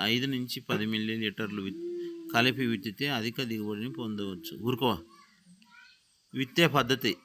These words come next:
నాగలి వెంబడి గాని సాళ్ళల్లో గొర్రుతో గాని విత్తుకోవాలి. సీడ్ డ్రిల్ ఉపయోగించి విత్తుకోవచ్చు. విత్తే దూరం ఖరీఫ్ నల్లరేగళ్ళు అయితే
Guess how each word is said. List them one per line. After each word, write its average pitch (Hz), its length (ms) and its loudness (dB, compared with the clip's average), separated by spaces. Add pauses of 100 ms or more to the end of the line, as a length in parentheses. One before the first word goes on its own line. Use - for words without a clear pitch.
(100)
నాగలి 143 420 6
వెంబడి 143 420 6
గాని 123 600 4
సాళ్ళల్లో 143 840 2 (300)
గొర్రుతో 127 580 2
గాని 120 260 2
విత్తుకోవాలి. 87 680 -4 (800)
సీడ్ 151 400 2
డ్రిల్ 160 220 4
ఉపయోగించి 127 640 0
విత్తుకోవచ్చు. 90 720 -6 (240)
విత్తే 123 300 4
దూరం 127 380 4 (560)
ఖరీఫ్ 156 640 2 (120)
నల్లరేగళ్ళు 120 680 2
అయితే 117 420 0